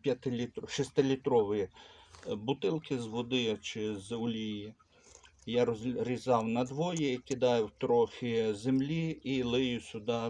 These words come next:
підживлення, щоб воно мені не розтікалося, і, е, землю кинув для того, щоб,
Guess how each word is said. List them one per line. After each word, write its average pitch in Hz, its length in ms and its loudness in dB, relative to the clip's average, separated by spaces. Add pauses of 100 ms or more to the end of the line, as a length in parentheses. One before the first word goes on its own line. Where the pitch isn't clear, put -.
(120)
підживлення, 101 760 -2 (380)
щоб - 180 -8
воно 117 220 0
мені 110 260 -2
не 113 180 -2
розтікалося, 131 1120 0
і, 135 320 0 (600)
е, 113 280 -2
землю 117 440 0
кинув 110 420 -4
для 117 200 4
того, 123 520 -2
щоб, 123 500 -2